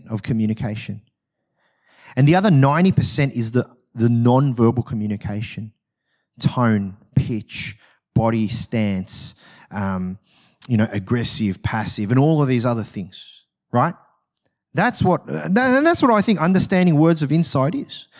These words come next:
That's what wisdom is. It's not just hearing the words, you know. It's like, and I used this example this morning, when your spouse, when, when, when, when they're upset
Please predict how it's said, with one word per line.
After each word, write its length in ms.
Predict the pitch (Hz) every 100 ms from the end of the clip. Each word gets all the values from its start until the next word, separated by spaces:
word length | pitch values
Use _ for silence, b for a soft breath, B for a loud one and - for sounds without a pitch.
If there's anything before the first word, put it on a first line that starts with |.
| b b -
That's 260 | 226 -
what 140 | 247 170
wisdom 440 | 196 208 - 175
is. 420 | 262 - - - _
It's 160 | 180 -
not 140 | 339
just 180 | 254 -
hearing 320 | - 214 214
the 80 | 127
words, 500 | 120 160 156 - - b b b b
you 80 | 117
know. 100 | 131 B B
It's 140 | 165 202
like, 140 | 143
and 120 | 151
I 40 | 143
used 240 | 190 -
this 120 | 156
example 400 | 139 131 151 143
this 220 | 131 120
morning, 300 | 147 190 143 B B B
when 200 | 143 156
your 180 | 175 170
spouse, 800 | - - 196 143 214 - - - _ _ _ _ _ -
when, 180 | 151
when, 260 | 156 139 147
when, 360 | 143 147 147 127
when 180 | 143
they're 200 | 143 185
upset 580 | 135 - - 156 156 -